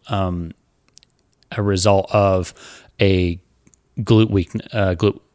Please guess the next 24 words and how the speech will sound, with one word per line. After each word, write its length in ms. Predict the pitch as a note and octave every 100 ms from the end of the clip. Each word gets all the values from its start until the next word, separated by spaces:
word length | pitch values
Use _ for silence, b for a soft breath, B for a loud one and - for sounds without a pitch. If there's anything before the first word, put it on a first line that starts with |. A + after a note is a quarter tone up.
| -
glute 300 | G#2+ A#2+ -
weakness 320 | G2+ - F2+
problem. 460 | - E2 E2+ - -
So 360 | - A#2 G2 F2+ B B B B
the, 440 | A2 G#2 G2+ F#2+ - _ _ - - -
our 100 | G#2
glute 180 | A#2+
muscles 320 | B2 A2 - F#2+
become, 440 | F2+ - G#2 G2 -
uh, 300 | G2 F2+ F2+
overly, 680 | G#2+ F#2+ G2 G2 G2 F#2+ F2+ - - _ _ -
uh, 380 | G2 F#2 F2 - -
either 220 | B2+ G#2+
weakened 440 | G2 C3+ F#3 F3+ -
or 160 | A2+
they 120 | G#2 G2
don't 220 | F#2+ -
fire 380 | - G2+ F#2 F2+
as 140 | F#2
they 140 | E2+ E2+
should, 420 | - F#2+ F2 - B B B
uh, 300 | - F#2+ F2+
when 240 | G2+ G2 F#2+
we, 340 | F#2 F2+